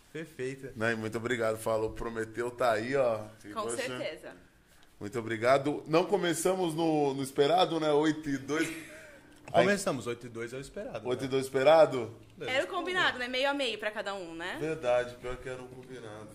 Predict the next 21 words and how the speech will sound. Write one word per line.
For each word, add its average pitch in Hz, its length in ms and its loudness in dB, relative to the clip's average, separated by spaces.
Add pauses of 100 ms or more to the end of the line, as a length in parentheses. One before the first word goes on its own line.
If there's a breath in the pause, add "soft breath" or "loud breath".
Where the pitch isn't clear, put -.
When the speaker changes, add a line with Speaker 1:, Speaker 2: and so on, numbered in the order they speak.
(100)
Speaker 1:
É 107 80 -10
o 110 60 -8
que 113 160 -10
eu 160 120 0
propus, 180 540 -10
você 104 240 -16
não 113 80 -16
quiser 113 200 -14
Speaker 2:
Era 110 280 -10
o - 20 -12
Speaker 1:
aceitar, 120 200 -6
Speaker 2:
combinado. 110 180 -10
Speaker 1:
mas - 180 -12
tudo 156 200 -16
bem. 139 220 -10
<laughs> - 760 -14
Speaker 2:
E 147 80 4
aí, 156 100 6
como 143 200 -2
você 139 260 0
tá? 110 340 -2